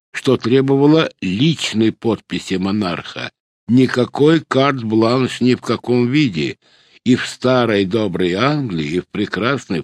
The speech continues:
Франции смертные приговоры выносились на муниципальном уровне и вовсе не требовали утверждения монархов.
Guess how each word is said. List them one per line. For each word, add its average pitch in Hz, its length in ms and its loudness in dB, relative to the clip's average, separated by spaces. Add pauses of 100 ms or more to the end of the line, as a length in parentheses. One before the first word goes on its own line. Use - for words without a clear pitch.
Франции 117 760 -6 (340)
смертные 127 580 0
приговоры 123 720 2
выносились 123 800 -2 (120)
на 110 360 0
муниципальном 127 1040 0
уровне 85 500 -2 (320)
и 120 100 2
вовсе 110 420 0
не 113 180 2
требовали 101 560 2
утверждения 101 840 -2
монархов. 101 680 -4